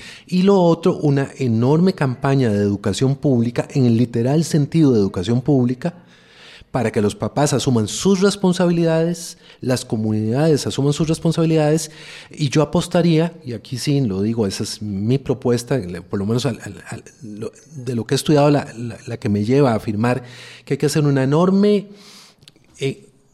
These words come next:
un enorme gasto en los comités cantonales de deportes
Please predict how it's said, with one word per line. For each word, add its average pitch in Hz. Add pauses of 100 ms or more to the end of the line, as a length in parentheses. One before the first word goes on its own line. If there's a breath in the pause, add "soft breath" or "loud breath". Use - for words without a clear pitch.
un 156
enorme 160
gasto 156
en 117
los 107
comités 120
cantonales 165
de 160
deportes 139